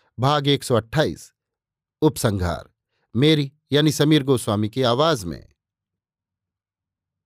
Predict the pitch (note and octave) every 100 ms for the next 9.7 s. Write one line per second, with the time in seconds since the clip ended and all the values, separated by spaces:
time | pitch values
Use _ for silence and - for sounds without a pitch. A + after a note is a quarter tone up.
0 | _ _ _ _ - E3+ F#3+ F#3+ F3+ F3
1 | F3 E3 D#3+ D#3+ D#3 D3+ C#3+ C3+ D3+ -
2 | A#2 C3+ E3+ B2+ G#2+ D2+ C2+ C2 _ _
3 | _ _ _ - D#3 D#3+ E3 D#3 D#3+ E3
4 | D3+ D3+ C#3+ C#3+ C#3+ C#3+ D#3 D#3 C#3 C3
5 | C#3+ - C3 C#3 A#2+ A2 A2+ A#2 D#3 B2
6 | D2 - _ _ _ _ - B2+ C3+ B2
7 | A2+ E3 C3 F#2 - _ _ _ _ _
8 | _ C#3 F3 E3 - D3+ D#3 D#3+ C#3+ D3
9 | D3+ D3 C3 C3+ D#3+ D#3 E3